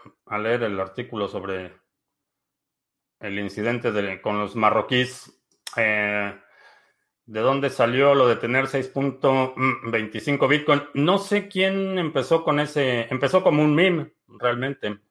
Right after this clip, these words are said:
Eh, no sé cuál sea la justificación o el, o el razonamiento para llegar a esa cantidad. Eh, asumo que es una,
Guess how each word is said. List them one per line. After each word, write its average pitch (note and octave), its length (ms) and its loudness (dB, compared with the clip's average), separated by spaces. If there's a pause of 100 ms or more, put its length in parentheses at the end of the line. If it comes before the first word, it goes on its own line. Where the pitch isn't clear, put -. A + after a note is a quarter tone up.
Eh, G2 500 -6
no A#2 160 -4
sé - 160 -12
cuál A#2 180 0
sea A2+ 180 -2
la F#2+ 440 -4
justificación G#2+ 800 -8
o F#2+ 120 -4
el, F2+ 120 -10 (120)
o G2 100 -10
el F2+ 180 -12 (120)
razonamiento G2 1200 -8
para F2+ 320 -6 (640)
llegar A2 280 0
a A2 60 2
esa A2 220 -2
cantidad. G#2 540 -2 (120)
Eh, F#2 400 -4 (180)
asumo C#3+ 720 2
que A2+ 160 2
es A2+ 160 -6
una, G2 680 -4